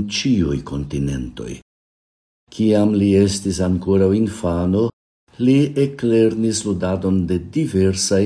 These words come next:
muzikinstrumentoj, fluto, gitaro, mandolino. Sed li vere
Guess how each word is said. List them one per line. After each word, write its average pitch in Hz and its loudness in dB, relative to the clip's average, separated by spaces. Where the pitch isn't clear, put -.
muzikinstrumentoj, 101 -2
fluto, 127 2
gitaro, 92 -2
mandolino. 80 -2
Sed 73 -4
li 76 -4
vere 107 2